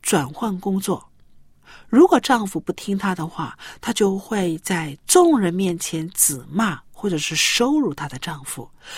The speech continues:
使她的丈夫感到非常的丢脸。最近陈先生觉得自己年纪不少了，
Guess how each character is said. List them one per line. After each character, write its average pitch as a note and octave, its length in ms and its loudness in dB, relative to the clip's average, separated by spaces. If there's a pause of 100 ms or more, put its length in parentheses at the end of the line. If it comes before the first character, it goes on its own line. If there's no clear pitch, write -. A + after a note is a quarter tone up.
(140)
使 - 160 0
她 F#3+ 120 4
的 F#3 100 -2
丈 F#3 220 0
夫 D#3+ 100 -10
感 C#3+ 200 -8
到 D3 120 -8
非 D#3+ 420 -4
常 D#3+ 260 -6
的 A#2+ 200 -8 (120)
丢 F3 240 -4
脸。 E3+ 260 -10 (1800)
最 D#4 180 6
近 G#3+ 420 2
陈 F#3 220 0
先 G#3+ 200 0
生 G3 200 -2
觉 F3 120 -2
得 D#3+ 100 -6
自 G3 140 -4
己 F3 140 -2
年 D3+ 220 -2
纪 G3 120 -4
不 A3 160 0
少 - 320 0
了， - 220 -12